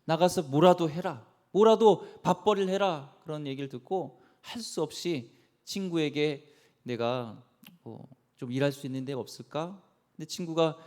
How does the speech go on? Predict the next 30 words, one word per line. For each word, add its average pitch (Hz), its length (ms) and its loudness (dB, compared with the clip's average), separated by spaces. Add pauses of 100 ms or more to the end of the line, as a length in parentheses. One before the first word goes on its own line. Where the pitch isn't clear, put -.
(260)
이제 113 240 -10
식당에서 160 480 -2
일을 127 160 -2
하는 117 200 -6
거예요. 101 200 -16 (220)
"지금은 160 400 -2
너에게 143 420 2 (320)
월급을 147 460 2
줄 131 120 -12
수 123 140 -8
없지만 127 560 -8 (160)
식당 - 460 -8
보조로, 135 580 -4 (400)
주방 170 360 0
보조로 156 280 -4
같이 135 300 -10
일하면 123 400 -8 (320)
나중에 117 320 -8
월급을 120 380 -2
받을 117 260 -12
수 - 100 -18
있을 - 160 -12
것 113 120 -12
같아." 110 280 -14 (300)
그래서 151 400 -8 (260)
거기서, 160 580 0 (260)
어, - 260 -20 (340)
뭔가 131 220 -6
이렇게 127 200 -10
배우면서 123 640 -6